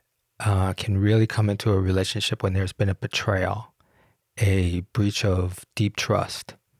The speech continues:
And it might actually be valid in some way, right? That you're thinking that your partner is doing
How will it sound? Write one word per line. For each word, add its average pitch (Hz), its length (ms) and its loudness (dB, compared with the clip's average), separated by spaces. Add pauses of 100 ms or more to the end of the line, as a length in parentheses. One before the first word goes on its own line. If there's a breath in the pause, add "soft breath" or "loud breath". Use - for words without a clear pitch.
(880 soft breath)
And 101 640 6
it - 120 2
might 127 520 4
actually 113 460 2
be 101 480 4 (120)
valid 95 520 2
in 95 120 0
some 101 240 2
way, 92 240 -2 (100)
right? 104 280 4 (220)
That 107 260 2
you're 101 120 2
thinking 98 920 4 (640 loud breath)
that 107 140 4
your 101 140 4
partner 104 760 2
is 92 800 2 (520 soft breath)
doing 101 600 6